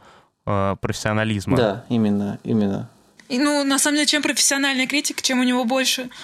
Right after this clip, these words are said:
Speaker 3: аудитории, и чем больше он думает о ней, мне кажется, здесь такое.
Speaker 2: Ну вот, э, вот опять же, не хочется, э, в какой раз уже возвращаться к Фонтанову,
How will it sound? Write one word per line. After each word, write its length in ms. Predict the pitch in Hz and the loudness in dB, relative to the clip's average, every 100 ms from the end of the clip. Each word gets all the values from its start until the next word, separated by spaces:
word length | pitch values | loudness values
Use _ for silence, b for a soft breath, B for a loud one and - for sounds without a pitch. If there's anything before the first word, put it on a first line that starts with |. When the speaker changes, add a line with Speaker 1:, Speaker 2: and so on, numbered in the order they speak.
| B | B
Speaker 3:
аудитории, 600 | 262 240 214 320 302 269 B 254 | -2 -2 0 0 -2 -4 B -10
и 60 | 247 | -6
чем 180 | 254 240 | -2 0
больше 320 | 269 277 277 | 2 0 0
он 140 | 247 | 0
думает 340 | 240 233 233 220 | 0 0 -2 -2
о 60 | |
ней, 280 | 226 233 247 - _ _ | -4 -4 -8 -14 _ _
мне 180 | 254 247 | -8 -6
кажется, 420 | 240 233 226 254 254 _ - - | -4 -6 -6 -8 -10 _ -20 -10
здесь 180 | 240 | -8
такое. 240 | - 233 - | -8 -4 2
Speaker 2:
Ну 80 | 131 | 4
вот, 260 | 143 - 254 | 4 2 -4
э, 120 | - - | -2 -2
вот 240 | 131 131 131 | 0 0 2
опять 220 | 147 123 | 2 2
же, 180 | 117 113 | 2 2
не 140 | 123 | 0
хочется, 720 | 120 127 - - 104 107 - | 2 0 0 -2 0 0 -4
э, 380 | - 113 101 98 - - | -4 -2 0 -2 -4 -6
в 60 | |
какой 260 | 117 107 120 | -4 0 2
раз 200 | 110 - | 2 0
уже 160 | 104 | -2
возвращаться 760 | 98 101 104 - 104 - 95 98 | 0 0 0 0 -2 0 0 0
к 60 | - | -4
Фонтанову, 640 | - 110 147 170 117 98 | -2 0 2 2 0 0